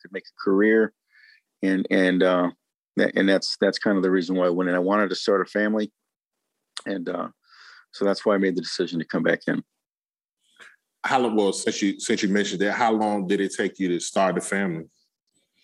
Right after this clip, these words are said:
Speaker 1: Oh, about two years after that, uh, my, my first daughter was born in eighty-five. We were in Germany, so first daughter was born in eighty-five, then the second one, eighty-eight.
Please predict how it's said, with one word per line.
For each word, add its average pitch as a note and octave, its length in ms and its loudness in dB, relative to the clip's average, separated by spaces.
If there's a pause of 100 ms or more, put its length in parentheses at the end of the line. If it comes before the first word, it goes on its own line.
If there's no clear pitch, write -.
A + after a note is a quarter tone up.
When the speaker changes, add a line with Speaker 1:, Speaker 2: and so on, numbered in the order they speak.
(600)
Speaker 1:
Oh, E3+ 280 4 (240)
about C#3 220 0
two D#3 140 0
years D3+ 300 2
after C#3 300 0
that, D3 240 0 (120)
uh, A2+ 120 0
my, G#2+ 180 0 (100)
my G#2+ 160 -2 (320)
first C3 260 0
daughter B2 260 4
was A2 180 2
born A2 280 0
in G#2+ 60 2
eighty-five. G#2 500 2
We A2 160 0
were A2 80 2
in F#2 80 -4
Germany, G#2+ 400 -2
so - 300 -8 (520)
first A2+ 220 0
daughter G#2+ 240 4
was G2 140 2
born G2 280 2
in F#2+ 60 4
eighty-five, F2+ 460 0 (100)
then F#2+ 100 0
the F#2 60 2
second - 320 0
one, F#2 200 0
eighty-eight. F2 420 -2